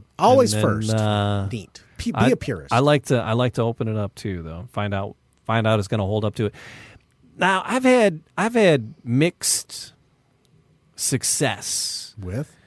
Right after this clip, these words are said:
Speaker 2: with Smooth Ambler. They have a lot of variations. They have a lot of, a lot of, a lot of different types.
Speaker 1: I'll be honest, I've never tried Smooth Ambler.
Speaker 2: Yeah, they, they got a lot of different things, but they, they have,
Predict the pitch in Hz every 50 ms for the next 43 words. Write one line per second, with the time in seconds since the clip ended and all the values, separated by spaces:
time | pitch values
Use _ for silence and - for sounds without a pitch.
0 | _ _ _ _ 131 120 107 - - - 135 131 127 120 117 117 110 107 101 90
1 | 90 78 69 80 - _ _ _ _ _ _ _ _ - 143 170 202 165 139 123
2 | 120 120 123 127 131 131 131 110 107 117 110 107 104 101 101 98 90 - 98 95
3 | 98 110 113 110 107 117 120 107 110 107 104 104 104 104 104 104 113 113 110 -
4 | _ _ - - - - 113 110 107 110 110 107 104 98 104 - - - - 107
5 | 101 107 104 107 107 101 95 - - 107 98 - - 107 101 98 - _ _ _
6 | _ - - 104 101 92 - _ - - - - - - - 120 120 107 123 113
7 | 107 110 127 165 165 - 123 117 110 107 117 120 113 120 113 - - 123 123 120
8 | 107 - - - 107 104 101 92 98 98 95 87 80 73 73 117 123 127 117 107
9 | 101 95 107 127 131 120 131 147 127 135 143 147 139 131 135 143 143 135 131 127
10 | 120 120 - - 113 98 95 - 117 104 - - 120 117 113 110 107 113 110 107
11 | 107 113 117 120 120 117 113 104 117